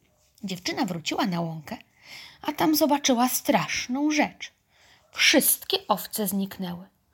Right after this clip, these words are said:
Przestraszona zaczęła biegać po całej okolicy i nawoływać zwierzęta. Nigdzie jednak nie mogła ich znaleźć. Ponieważ wiedziała, że bez owiec nie ma po co wracać do domu, postanowiła wyruszyć przed siebie.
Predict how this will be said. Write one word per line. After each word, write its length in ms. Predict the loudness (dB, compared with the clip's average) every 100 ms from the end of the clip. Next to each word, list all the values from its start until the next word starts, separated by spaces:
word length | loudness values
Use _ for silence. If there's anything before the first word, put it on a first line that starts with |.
| _ -20 _ -6
Przestraszona 920 | 4 4 4 0 -4 -2 0 0 -2
zaczęła 340 | -4 -4 -4 -2
biegać 360 | -2 -2 -4
po 100 | -6
całej 320 | 0 0 0
okolicy 520 | -4 -8 -6 -4 -4 -6
i 80 |
nawoływać 640 | -2 -2 -2 -4 -4 -6 -8
zwierzęta. 560 | -6 -4 -4 -6 -12 -16 _ _ _ _ _ _ _ -4
Nigdzie 380 | 0 2 2
jednak 300 | 0 0 -2
nie 120 | -4 -4
mogła 280 | -4 -4
ich 160 | -4 -4
znaleźć. 580 | -6 -6 -10 -14 -20 -20 _ _ _ _ _
Ponieważ 400 | -4 -2 -2 -4
wiedziała, 480 | -4 -2 -2 -2 -4
że 120 | -2
bez 180 | -2 -2
owiec 380 | -4 -4 -8 -4
nie 260 | -2 -2
ma 140 | -4 -4
po 140 | -6
co 160 | -6 -2
wracać 340 | -2 -2 -8
do 140 | -8
domu, 320 | -2 0 0 -4 _ _ _ -6
postanowiła 720 | -4 -4 -8 -8 -6 -4 -4
wyruszyć 480 | -4 -4 -4 -6 -8
przed 260 | -12 -8
siebie. 340 | -8 -8 -12